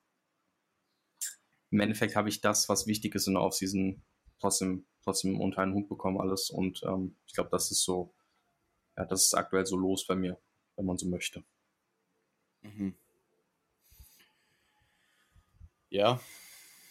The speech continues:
Speaker 2: Hard, Hard Knock Fears in Life.
Speaker 1: <laughs> Ja, so ungefähr.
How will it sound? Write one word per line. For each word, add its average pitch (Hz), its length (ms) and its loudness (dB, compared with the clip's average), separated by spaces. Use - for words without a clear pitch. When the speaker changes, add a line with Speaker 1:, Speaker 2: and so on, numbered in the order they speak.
Speaker 2:
Hard, 104 280 6
Hard 113 260 8
Knock 117 260 0
Fears 110 260 0
in 110 80 0
Life. 107 380 2
Speaker 1:
<laughs> - 360 0
Ja, 165 280 10
so 120 140 2
ungefähr. 113 540 4